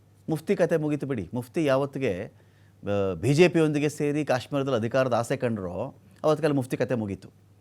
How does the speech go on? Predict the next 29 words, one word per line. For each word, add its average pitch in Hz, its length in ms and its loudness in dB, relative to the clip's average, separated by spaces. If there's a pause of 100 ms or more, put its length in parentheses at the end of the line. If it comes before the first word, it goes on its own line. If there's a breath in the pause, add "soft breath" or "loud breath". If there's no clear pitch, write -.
(240)
ಒಪ್ಪಲಿಲ್ಲ 170 320 4
ಅಲ್ಲಿನ 101 180 2
ಮತದಾರ. 95 400 -4
ಯಾಕೆಂದರೆ - 1300 -8
ಯಾವುದೇ 160 400 2
ರೀತಿಯಲ್ಲಿಯೂ 151 540 0
ಕೂಡ 139 220 -4 (840 soft breath)
ಪಕ್ಷದ 175 320 0
ಸಿದ್ಧಾಂತಗಳು 156 680 0
ಮ್ಯಾಚೇ 151 420 2
ಆಗಲ್ಲ 135 340 4
ಅಲ್ಲಿ. 95 260 -6 (880)
ಮುಫ್ತಿ 214 380 -2
ಮತ್ತು 190 320 -2
ಬಿ 175 100 2
ಜೆ 175 160 2
ಪಿ 156 240 -4
ಕೇಸರಿಯೊಂದಿಗೆ 170 680 4
ಯಾವ 147 200 4
ಥರ 160 180 -2
ಅಂಥೇಳಿ 151 280 -4
ಅಲ್ಲಿಗೆ 170 240 -2
ಮುಗೀತು. 143 500 -4 (240 soft breath)
ತ್ರೀ 233 160 4
ಸೆವೆಂಟಿ, 185 400 4
ಆ, 139 480 2
ಬಂದು 135 440 -2
ತೆಗೆದು 139 220 0
ಹಾಕಿದ್ರಲ್ಲ, 127 400 -2